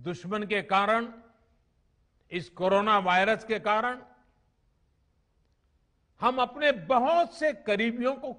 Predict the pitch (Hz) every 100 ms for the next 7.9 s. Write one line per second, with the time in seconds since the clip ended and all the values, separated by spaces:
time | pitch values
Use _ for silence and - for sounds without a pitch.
0 | - 240 302 - 294 - 139 - - _
1 | _ _ _ _ _ _ _ _ _ _
2 | _ _ _ _ _ _ _ _ _ _
3 | _ _ _ _ _ _ _ _ _ _
4 | 110 127 165 165 180 160 160 151 - 151
5 | 170 185 185 208 220 - _ _ _ _
6 | _ _ _ _ _ _ _ _ _ _
7 | - 117 156 - 175 214 - -